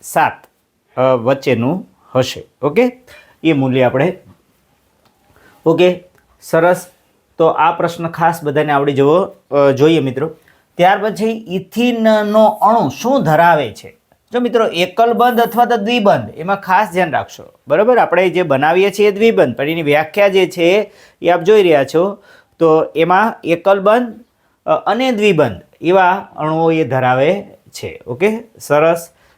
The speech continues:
સારું. નેક્સ્ટ જોઈએ આપણે. પછી મૂત્રપિંડના કયા ભાગમાં રુધિરના ગાળણની ક્રિયા થાય છે?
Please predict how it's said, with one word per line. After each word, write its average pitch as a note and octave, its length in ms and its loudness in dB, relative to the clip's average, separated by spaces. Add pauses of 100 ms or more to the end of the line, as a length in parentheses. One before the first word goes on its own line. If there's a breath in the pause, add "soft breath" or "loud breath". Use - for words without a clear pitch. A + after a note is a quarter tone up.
(120)
સારું. D#3+ 360 0
નેક્સ્ટ E3 320 -4
જોઈએ D3+ 240 2
આપણે. C#3+ 520 0 (720)
પછી F3 200 0
મૂત્રપિંડના A#3 720 2
કયા G#3 420 2
ભાગમાં G#3 580 2
રુધિરના G3 760 0
ગાળણની E3 720 0
ક્રિયા G3 380 -2
થાય G3 340 -2
છે? A#2+ 380 -14